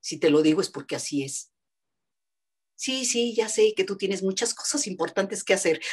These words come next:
pero yo estoy harta. ¿Cuándo vas a venir?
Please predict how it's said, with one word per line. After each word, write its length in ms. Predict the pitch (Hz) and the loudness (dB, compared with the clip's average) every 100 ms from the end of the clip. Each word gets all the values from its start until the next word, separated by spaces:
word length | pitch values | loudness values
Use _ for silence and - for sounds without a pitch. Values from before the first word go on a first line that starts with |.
| - | -4
pero 160 | 175 | -2
yo 320 | 170 202 - - _ - - | 0 0 0 -4 _ -12 -6
estoy 320 | - 185 175 | -2 2 4
harta. 320 | 160 - - - - _ _ _ _ _ _ _ - - - _ _ _ _ - | 2 2 0 -2 -4 _ _ _ _ _ _ _ -20 -18 -18 _ _ _ _ 0
¿Cuándo 240 | 226 233 | 4 8
vas 160 | 208 220 | 6 6
a 60 | |
venir? 260 | 170 156 | 2 0